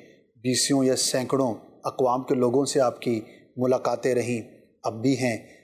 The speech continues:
مختلف طبقات کے لوگوں کے ساتھ آپ کا اٹھنا بیٹھنا رہتا ہے۔ ظاہر ہے، آپ مفتی ہیں تو ہر طبقے کے لوگ آپ سے سوال کے لیے بھی رابطہ کرتے ہوں گے، تو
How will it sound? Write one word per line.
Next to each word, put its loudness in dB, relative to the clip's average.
مختلف 0
طبقات -2
کے 2
لوگوں 2
کے 0
ساتھ -2
آپ -4
کا 0
اٹھنا 0
بیٹھنا 0
رہتا 2
ہے۔ 0
ظاہر 2
ہے، 0
آپ 0
مفتی 0
ہیں 4
تو 0
ہر 0
طبقے 0
کے 2
لوگ 0
آپ 0
سے 0
سوال 0
کے 0
لیے 0
بھی 2
رابطہ 0
کرتے -2
ہوں 0
گے، 2
تو -2